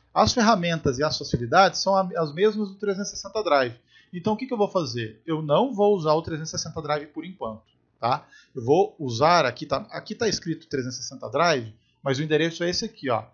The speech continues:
my hub ponto autodesk trezentos e sessenta ponto com, tá?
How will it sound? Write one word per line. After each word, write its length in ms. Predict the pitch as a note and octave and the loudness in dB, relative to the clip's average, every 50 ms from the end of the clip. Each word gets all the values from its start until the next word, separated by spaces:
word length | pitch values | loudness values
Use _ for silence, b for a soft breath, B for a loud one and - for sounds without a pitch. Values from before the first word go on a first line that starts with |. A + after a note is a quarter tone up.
| _ _ _ _ _ | _ _ _ _ _
my 260 | C3+ C#3+ F3+ G3+ G3 | 2 4 4 4 4
hub 300 | E3 D#3+ F3 F#3 F3 F3+ | 4 2 0 0 -2 -4
ponto 300 | - - D#3+ D#3 D#3 - | -6 -4 -4 -4 -2 -4
autodesk 500 | C#3 B2+ A#2 C#3 A#2 B2+ C#3+ D#3 D3+ - | -4 -4 -4 -6 -4 -2 -2 -2 -2 -4
trezentos 280 | - C#3+ C3 C#3+ C#3+ C#3 | -8 -10 -10 -10 -10 -10
e 60 | C#3 | -10
sessenta 340 | - - D#3 D#3+ D#3+ E3 D#3+ | -10 -8 -10 -10 -10 -12 -14
ponto 400 | - - D#3 D#3 E3 D#3+ F3 F3+ | -6 -4 -4 -4 -2 -6 -12 -16
com, 400 | - - C#3 C3 A#2 G#2+ G2+ - _ _ _ _ _ | -12 -4 -2 -2 -2 -2 -6 -12 _ _ _ _ _
tá? 240 | - C3 C#3 D3+ | 0 0 0 0